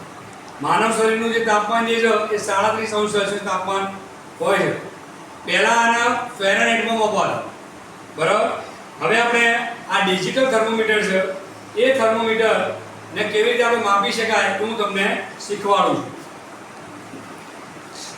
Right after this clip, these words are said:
તો જુઓ, સૌથી પહેલા આ થર્મોમીટરથી હું કેવી રીતે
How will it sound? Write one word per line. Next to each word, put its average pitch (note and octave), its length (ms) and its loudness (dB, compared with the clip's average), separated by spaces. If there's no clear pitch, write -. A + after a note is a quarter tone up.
તો A#3+ 140 2
જુઓ, A#3+ 260 6
સૌથી G#3+ 420 4
પહેલા B3 280 6
આ G#3 220 4
થર્મોમીટરથી A3+ 760 4
હું A#3 200 0
કેવી A#3 200 4
રીતે B3 260 6